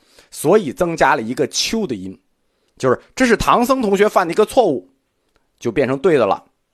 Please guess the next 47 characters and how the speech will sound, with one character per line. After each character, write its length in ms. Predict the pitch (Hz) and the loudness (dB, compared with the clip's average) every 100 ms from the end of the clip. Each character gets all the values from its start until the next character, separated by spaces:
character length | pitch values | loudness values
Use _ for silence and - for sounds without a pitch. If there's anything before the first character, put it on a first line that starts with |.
| _ | _
然 160 | 123 | 0
后 280 | 156 143 123 _ _ | 4 2 2 _ _
我， 440 | - 117 120 117 - | -8 2 4 4 0
我， 380 | 117 113 113 - - | -6 -2 -2 -4 -10
我 200 | 131 151 | 0 0
讲 220 | 170 - | 2 0
的 80 | 117 | -2
是 120 | - 185 | -4 -2
对 240 | 208 180 | 0 2
的， 160 | 110 - _ _ | 0 -4 _ _
然 160 | 110 | -4
后 60 | 117 | -4
就 120 | 135 | -4
不 140 | 131 123 | -8 -6
停 160 | 170 | -4
地 60 | 170 | 0
有 60 | 135 | 0
人 120 | 123 | 0
给 80 | 156 | 0
我 100 | 110 | 0
纠 160 | 160 | -2
正。 200 | 160 160 - - _ _ _ _ _ | -2 -2 -2 -16 _ _ _ _ _
我 80 | - | -2
在 140 | 127 165 | 2 2
前 180 | - | 0
面 80 | 151 | 0
的 80 | 208 | 0
课 240 | 202 196 | 0 0
里 160 | 147 160 | 0 0
讲 360 | - 147 90 82 | -2 0 0 -2
过 160 | 98 180 | 2 2
一 140 | 165 | 0
次 220 | 120 - | -6 -6
了， 340 | 123 98 87 _ _ - _ | 0 0 -2 _ _ -20 _
然 160 | 110 | -4
后 140 | 135 160 | 0 2
又 240 | 247 202 | 4 4
讲 240 | 160 104 110 | 4 -2 2
过 120 | 131 | 0
一 140 | 120 | 0
次 160 | 135 - | -4 -4
了， 220 | 120 - | -4 -4
但 100 | - | -4
没 80 | 131 | -4
有 80 | 156 | -4
办 240 | 151 151 | 0 0
法， 160 | 98 | 0